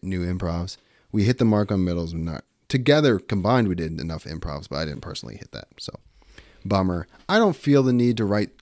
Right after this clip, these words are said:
a bunch of new material though. The one hits I feel like are enough, so I don't really feel the need to write a bunch of new stuff. If we could just, like, iron out our best improvs and our best middles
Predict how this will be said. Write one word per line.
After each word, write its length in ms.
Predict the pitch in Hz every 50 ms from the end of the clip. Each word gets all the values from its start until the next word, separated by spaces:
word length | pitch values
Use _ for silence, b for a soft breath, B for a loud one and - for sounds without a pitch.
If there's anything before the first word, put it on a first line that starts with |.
| _ _
a 80 | 98
bunch 420 | 92 92 - 92 87 90 95 - -
of 100 | 95 90
new 320 | 92 90 90 92 90 90
material 480 | 90 87 87 - 90 85 90 90 90 90
though. 260 | 98 98 98 101 104 - _ _ _ _
The 60 | -
one 240 | 110 110 113 120 123 117
hits 200 | 123 117 107 -
I 80 | 107
feel 220 | 98 - 117 110 101
like 120 | 95 -
are 160 | 95 87 87 80
enough, 420 | 80 82 80 80 90 - - _ _ _ _ _ _ _ _ _
so 140 | - -
I 80 | 107 110
don't 160 | 113 120 117 107
really 220 | 104 101 98 98 95
feel 260 | - - 113 110 104
the 100 | 101 101
need 320 | 104 104 101 101 104 98 -
to 80 | 120 110
write 320 | 104 101 101 98 - - _ _
a 40 | -
bunch 220 | 98 104 101 101
of 60 | - 107
new 140 | 104 101
stuff. 280 | 101 - 113 107 101 -
If 140 | - 101 95
we 140 | 110 135 151
could 120 | 160 135
just, 160 | 120 107 -
like, 220 | 95 85 - - - _ _ -
iron 420 | - 87 92 95 95 95 95 92
out 400 | 87 85 87 90 104 - - _ _ _ _ _ _ _ -
our 280 | 95 95 87 85 87 85 82 _ _ _
best 360 | _ 92 85 87 95 - - -
improvs 640 | 95 92 92 95 98 101 95 98 104 107 107 - -
and 80 | 95 90
our 80 | 82
best 380 | 80 85 - 87 85 87 - -
middles 480 | 92 90 87 98 107 117 127 127 -